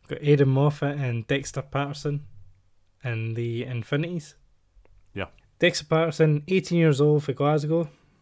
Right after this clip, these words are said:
Speaker 1: competed in Formula Four. Uh, I think he's won regional and local karting championships.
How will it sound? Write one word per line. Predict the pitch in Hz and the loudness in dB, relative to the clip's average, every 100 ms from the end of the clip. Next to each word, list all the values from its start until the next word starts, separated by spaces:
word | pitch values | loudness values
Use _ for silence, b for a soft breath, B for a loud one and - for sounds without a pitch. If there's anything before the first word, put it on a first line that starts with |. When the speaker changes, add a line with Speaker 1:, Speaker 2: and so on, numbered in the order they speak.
| b _ - | b _ -14
Speaker 1:
competed | 117 127 127 | -6 -4 -4
in | 113 | -2
Formula | 131 117 117 | -2 -2 -4
Four. | - - 143 151 151 - _ _ _ - | -6 -2 2 2 0 -8 _ _ _ -8
Uh, | 120 113 113 127 | -4 -2 -2 -4
I | |
think | - 120 120 | -6 -8 -8
he's | 110 | -8
won | 120 117 110 107 110 | -4 -2 -2 -4 -6
regional | 113 - - - 117 113 | -8 -12 -18 -8 -6 -4
and | 110 | -4
local | 113 - 113 | -4 -4 -4
karting | - 123 123 120 | -4 -4 -4 -4
championships. | 135 123 135 123 131 127 - - | -4 -4 -6 -4 -4 -6 -10 -20